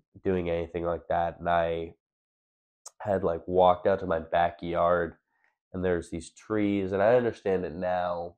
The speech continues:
because I've looked into it more, that it was this optical illusion where I was seeing these trees in this, like, uh, the background of, like, the night sky, but it was lit with the light of, like, the mall.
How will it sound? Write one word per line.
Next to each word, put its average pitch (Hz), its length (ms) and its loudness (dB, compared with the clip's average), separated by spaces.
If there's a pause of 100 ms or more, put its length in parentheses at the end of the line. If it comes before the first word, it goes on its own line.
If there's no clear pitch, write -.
(100)
because 87 220 -6
I've 85 200 -2 (140)
looked 85 300 -8
into 82 240 -6
it - 100 -12
more, 82 480 -10 (840)
that 85 280 -4
it 90 80 -4
was 85 260 -6
this - 500 -12 (180)
optical 85 580 -4
illusion 85 440 -6
where 80 160 -4
I 82 40 -4
was 82 200 -12
seeing 85 240 -8
these 80 220 -14
trees 85 720 -6 (100)
in 85 200 -8
this, 80 180 -12
like, - 180 -10 (300)
uh, - 220 -10 (100)
the 92 60 -10
background 85 480 -2
of, 82 80 -8
like, 85 180 -6
the 85 80 -6
night 82 340 -4
sky, 82 640 -4 (420)
but 95 100 0
it 95 40 2
was 80 160 -4 (320)
lit 95 540 -2
with 92 280 -4
the 82 460 -2 (340)
light 90 340 2
of, 85 120 -8
like, 82 220 -8
the 85 80 -6
mall. 82 720 -4